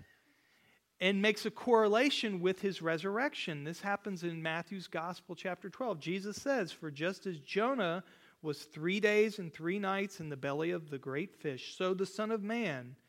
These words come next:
will be three days and three nights in the heart of the earth." So from the Bible's perspective, Jonah is a historical person,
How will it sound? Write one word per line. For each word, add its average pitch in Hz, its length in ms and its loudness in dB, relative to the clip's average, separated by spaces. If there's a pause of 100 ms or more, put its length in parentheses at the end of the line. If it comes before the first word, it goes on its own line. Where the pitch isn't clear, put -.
(500)
will 156 80 -6
be 151 200 0
three 196 400 -2
days 180 480 6 (120)
and 135 140 -12
three 170 240 0
nights 147 520 0 (100)
in 139 140 -8
the 139 100 -8
heart 131 480 -4 (480)
of 131 100 -6
the 135 220 -6
earth." 143 480 0 (1080)
So 247 220 8
from 240 240 6
the 214 80 6
Bible's 285 480 8
perspective, 202 920 0 (800)
Jonah 240 680 6
is 262 220 4
a 269 60 6
historical 262 680 2
person, 247 640 0